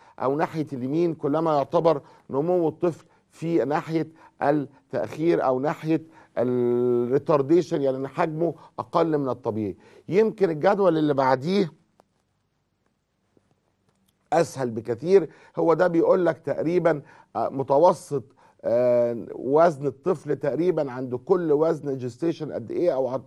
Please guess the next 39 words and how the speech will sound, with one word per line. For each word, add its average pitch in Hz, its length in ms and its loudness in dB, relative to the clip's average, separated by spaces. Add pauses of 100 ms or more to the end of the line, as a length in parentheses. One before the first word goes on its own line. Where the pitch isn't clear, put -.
عمر 151 320 -2
قد 107 260 -4
إيه. 175 320 4 (320)
يعني 151 220 -4
إحنا 175 180 -6
تقريبًا 156 500 -2
عند 151 220 -4
تمانية 151 360 -4
وعشرين 143 500 -4
أسبوع 135 580 0 (260)
بيبقى 123 220 -2
كيلو 160 300 0
ومتين، 147 540 2
وعند 139 320 -4
اتنين 151 260 -6
وتلاتين 139 460 -4
أسبوع 135 280 0
بيبقى 135 160 -2
حوالي 147 260 0
اتنين 147 300 -6
كيلو، 170 420 0 (300)
لغاية 147 300 0
ما 151 100 -4
نوصل 160 320 -2
في 143 120 -12
الآخر 156 460 -2 (260)
في - 60 -10
المتوسط 143 600 0
بتاعنا 147 460 -2
حوالي 139 440 -2
تلاتة 139 340 0
ونص. 113 280 -4 (300)
دايمًا 208 280 2
بيجي 180 300 0
لك 196 160 0
سؤال 185 380 2
تقول 190 200 0
لك 180 160 -6
السيدة: 165 460 -2